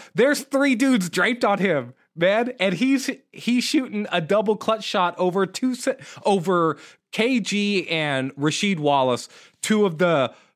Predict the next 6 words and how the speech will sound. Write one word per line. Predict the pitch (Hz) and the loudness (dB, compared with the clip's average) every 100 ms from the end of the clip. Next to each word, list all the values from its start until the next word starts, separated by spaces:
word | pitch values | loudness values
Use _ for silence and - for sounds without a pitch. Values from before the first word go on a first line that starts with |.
| _ _ - | _ _ -4
premier | 240 269 233 202 196 180 170 160 | 0 2 2 2 2 2 2 0
and | 151 151 139 131 | -2 -2 -2 -2
historically | 156 - 170 156 147 151 131 | -4 0 0 0 -2 -2 -2
best | 104 123 - 165 160 - - | -6 -10 -4 -2 -2 -8 -14
post | - 160 - | -6 -4 -4
defenders. | 151 - 123 120 113 104 | -4 -2 -2 -2 -4 -8